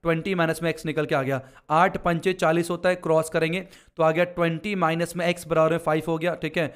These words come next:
और ये वहाँ जाएगा, तो ट्वेंटी माइनस में फ़ाइव equal to x,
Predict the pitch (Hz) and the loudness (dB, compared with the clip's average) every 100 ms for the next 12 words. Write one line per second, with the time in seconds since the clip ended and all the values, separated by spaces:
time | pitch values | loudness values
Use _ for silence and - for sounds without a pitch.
0 | - _ 151 160 156 156 156 165 - _ | -14 _ -2 0 0 0 0 -2 -6 _
1 | 156 156 - 175 175 175 208 185 165 165 | -8 -6 -2 0 0 -4 -2 0 2 0
2 | 175 180 185 165 170 180 170 170 160 170 | -2 -4 -4 0 0 0 -2 -2 -2 -2
3 | 170 170 | -4 -4